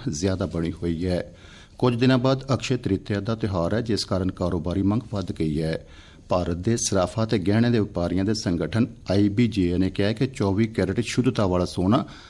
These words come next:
ਅੱਜ ਛਿਆਨਵੇਂ ਹਜ਼ਾਰ ਛੇ ਸੌ ਸੱਤਰ ਰੁਪਏ ਤੋਂ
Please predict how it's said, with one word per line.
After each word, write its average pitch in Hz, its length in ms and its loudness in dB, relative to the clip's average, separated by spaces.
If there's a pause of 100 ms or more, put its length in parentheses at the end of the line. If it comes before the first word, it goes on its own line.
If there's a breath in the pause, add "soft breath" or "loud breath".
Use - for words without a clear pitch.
(180 loud breath)
ਅੱਜ 104 160 2
ਛਿਆਨਵੇਂ 107 520 2
ਹਜ਼ਾਰ 104 340 2
ਛੇ 101 240 0
ਸੌ - 180 -6
ਸੱਤਰ - 400 -4
ਰੁਪਏ 107 300 2
ਤੋਂ 135 200 2